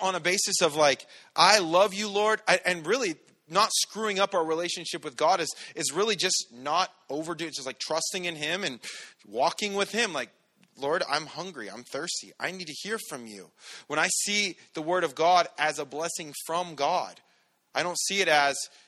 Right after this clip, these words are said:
"Here's my thing I gotta, you know, mark off. I better read. I better do this.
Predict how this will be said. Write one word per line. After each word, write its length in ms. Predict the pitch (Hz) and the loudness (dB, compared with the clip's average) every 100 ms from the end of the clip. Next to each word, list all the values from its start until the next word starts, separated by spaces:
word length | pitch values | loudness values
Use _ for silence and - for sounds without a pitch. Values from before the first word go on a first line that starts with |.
| _ | _
"Here's 320 | _ 165 180 160 | _ -6 -6 -4
my 120 | 151 | -6
thing 200 | - 160 | -6 -6
I 80 | 139 | -4
gotta, 240 | 135 131 117 _ _ | -4 -6 -14 _ _
you 120 | 123 | -16
know, 220 | 107 113 104 _ _ _ _ _ _ _ | -16 -18 _ _ _ _ _ _ _ _
mark 360 | - 131 120 - | -12 -6 -6 -6
off. 280 | 123 107 - - _ _ _ _ - | -6 -6 -10 -20 _ _ _ _ -12
I 80 | 110 | -10
better 240 | 123 113 | -10 -12
read. 300 | 104 104 95 | -14 -18 -20
I 20 | |
better 240 | 92 - 113 | -16 -14 -14
do 140 | 113 | -16
this. 300 | 104 95 - | -16 -16 -16